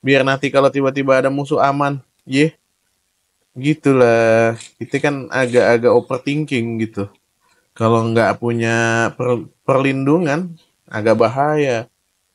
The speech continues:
Oke, lantai dua, nggak ada apa-apa. Nah, dapat minuman lagi, Pak. Mantep, kita sangat berenergi kali ini. Dapat lagi. Ternyata di rumah tetangga banyak minuman, Bang. Oke. Cari lagi terus.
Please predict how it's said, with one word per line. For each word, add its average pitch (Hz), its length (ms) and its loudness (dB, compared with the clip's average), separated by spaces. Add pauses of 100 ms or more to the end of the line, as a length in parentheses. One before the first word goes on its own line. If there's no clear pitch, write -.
(160)
Oke, 135 320 4
lantai 123 400 2
dua, 139 280 4
nggak 117 120 0
ada 123 160 4
apa-apa. 139 240 4
Nah, 277 560 4
dapat 127 400 2
minuman 127 320 0
lagi, 123 320 0
Pak. 175 800 4
Mantep, 120 480 -6
kita 117 160 -12
sangat 120 320 -4
berenergi 120 560 -4
kali 123 240 0
ini. 131 160 -2
Dapat 247 560 4
lagi. 254 640 4 (480)
Ternyata 131 400 0
di 143 160 2
rumah 135 160 2
tetangga 156 560 2
banyak 143 240 2
minuman, 175 480 0
Bang. 202 180 2 (2000)
Oke. 415 480 2 (1500)
Cari 107 400 0
lagi 104 160 0
terus. 117 1040 -2